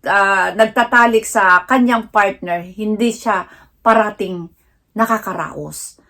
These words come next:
Kasi ang babae, pag hindi nakakaraos, ano rin yun eh, balisa sa kanilang isip. Na ibig sabihin, ah, hindi maganda ang performance ng kanyang partner para sa kanya. So, yan po ang isang ano. At saka isa pa ring,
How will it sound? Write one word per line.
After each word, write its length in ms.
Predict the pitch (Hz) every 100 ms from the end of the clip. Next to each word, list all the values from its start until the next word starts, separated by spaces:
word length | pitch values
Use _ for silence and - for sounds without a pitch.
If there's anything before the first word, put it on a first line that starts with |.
| _
Kasi 240 | 233 277 233
ang 160 | 226
babae, 400 | 233 226 220 220
pag 160 | 208 240
hindi 240 | 226 226
nakakaraos, 960 | 233 226 196 208 202 185 165 165 160 - _ - -
ano 160 | 214 226
rin 320 | 233 220 254
yun 80 | 220
eh, 240 | 165 170 -
balisa 640 | 175 208 208 - 254 - _ _
sa 240 | _ -
kanilang 480 | - 190 180 185 180
isip. 400 | 185 - 180 _ _ _ -
Na 80 | 247
ibig 240 | 262 240
sabihin, 800 | - 226 190 220 196 185 175 170 _ _ - _
ah, 560 | 196 190 185 180 180 185
hindi 320 | 269 262 269
maganda 480 | 233 208 202 190 185
ang 80 | 180
performance 720 | 202 196 196 190 185 180 -
ng 80 | 185
kanyang 400 | 180 180 175 -
partner 400 | 170 165 175 165
para 320 | 269 269 262
sa 240 | 226 220
kanya. 480 | 190 170 170 151 - _ _ _ -
So, 240 | - 202
yan 320 | 196 247 226
po 160 | 240 208
ang 80 | 190
isang 320 | 202 202 190
ano. 320 | 185 180 -
At 160 | 220 214
saka 240 | 240 220
isa 320 | 240 233 285
pa 160 | 277 262
ring, 320 | 240 240